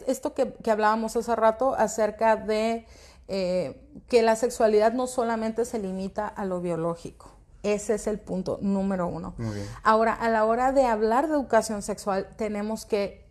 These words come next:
Speaker 1: para empezar, hablarle a lo, al cuerpo como es, a las partes del cuerpo como son. Al pene se le llama pene, a la vulva se le llama vulva. Vagina
Speaker 2: Bien.
Speaker 1: no, porque la vagina
Speaker 2: <laughs>
Speaker 1: tendría que tener un pato y abrirlo para ver adentro de la vagina, ¿no?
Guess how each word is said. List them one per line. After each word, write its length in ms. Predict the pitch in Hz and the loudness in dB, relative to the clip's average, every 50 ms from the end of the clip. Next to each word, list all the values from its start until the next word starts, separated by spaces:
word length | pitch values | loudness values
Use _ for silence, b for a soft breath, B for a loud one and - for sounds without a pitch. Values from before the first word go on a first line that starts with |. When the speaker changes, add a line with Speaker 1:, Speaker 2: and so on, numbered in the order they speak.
| - - - - | -20 -20 -16 -8
Speaker 1:
para 160 | - 190 180 | -6 -6 -6
empezar, 480 | 185 180 185 170 - - 233 240 - - | -4 -4 -6 -2 2 4 4 4 4 2
hablarle 600 | 226 208 190 196 190 185 196 202 220 226 247 254 - | -2 -4 -2 -2 -2 -2 -2 -2 -2 -2 -2 -4 -4
a 120 | - 202 | -4 -4
lo, 260 | 180 180 175 170 - - | -4 -4 -6 -8 -8 -6
al 160 | - 190 185 | -6 -6 -4
cuerpo 580 | 185 - 196 202 202 202 - 240 - - - - | -2 0 0 0 0 0 0 0 0 -2 -6 -8
como 320 | - 220 190 180 180 175 165 | -4 -2 -2 -2 -2 -2 -2
es, 420 | 185 190 175 175 160 - - - - - - | -2 -2 -4 -4 -8 -10 -18 -18 -16 -8 -4
a 80 | 196 | -2
las 220 | 196 180 180 - - | -2 -2 -2 -2 0
partes 340 | - 220 202 208 - 262 | 2 2 2 2 -2 -4
del 140 | 233 247 208 | -2 -2 -2
cuerpo 360 | - - 180 180 180 - - | -2 -2 -2 -2 -4 -8 -10
como 240 | - - 160 165 175 | -8 -8 -6 -6 -6
son. 400 | 175 - - 214 202 185 180 180 b b b b b b b b b | -6 -4 -4 -2 -2 -4 -6 -10 b b b b b b b b b
Al 180 | b 180 170 170 | b 0 0 0
pene 360 | - - 208 226 247 262 285 302 | 2 2 4 4 4 4 2 2
se 120 | 294 - | 0 0
le 80 | 190 180 | 0 0
llama 300 | 165 156 165 180 180 - | 0 0 -2 -6 -4 0
pene, 400 | - 220 233 247 269 277 294 311 269 | 2 2 4 4 2 2 0 0 0
a 80 | 208 185 | -2 -2
la 160 | 170 156 156 | 0 0 -2
vulva 360 | 165 180 190 196 208 214 233 233 | -2 0 0 2 2 2 0 0
se 100 | 233 190 | -2 -4
le 60 | 180 | -4
llama 260 | 170 147 143 151 151 156 | -4 -4 -4 -4 -6 -4
vulva. 380 | 175 175 180 170 160 - - - - - - - - | -4 -2 -4 -4 -4 -8 -12 -20 -20 -20 -20 -16 -10
Vagina 340 | 147 160 - 107 98 - - - | -8 -6 -4 -4 -2 -2 -2 -2
Speaker 2:
Bien. 40 | |
Speaker 1:
no, 160 | 104 214 214 214 | -2 -2 -4 -4
porque 200 | - 190 - - | -4 -2 0 0
la 60 | 165 151 | 2 2
vagina 400 | 156 - - 196 196 196 202 196 | 0 0 0 0 0 0 2 2
Speaker 2:
<laughs> 0 | |
Speaker 1:
tendría 240 | 220 208 185 185 | 2 2 4 2
que 60 | 180 185 | 0 0
tener 280 | - - 185 196 196 | -2 -2 -2 0 0
un 160 | 190 202 208 | 0 -2 -2
pato 420 | 208 - - 208 202 208 208 208 208 | 0 2 4 4 6 4 2 0 0
y 60 | 208 | 0
abrirlo 460 | 196 185 180 185 185 185 190 196 185 | 2 2 2 2 0 0 0 -4 -4
para 180 | - 180 175 160 | -4 -2 -2 -2
ver 160 | 170 170 - | -2 -2 -2
adentro 420 | 143 165 180 180 160 - 170 147 | -2 -2 0 -2 -2 -4 -6 -8
de 60 | 139 143 | -8 -8
la 80 | 139 | -10
vagina, 260 | 127 147 - - 117 | -12 -14 -14 -16 -16
¿no? 100 | 143 196 | -16 -16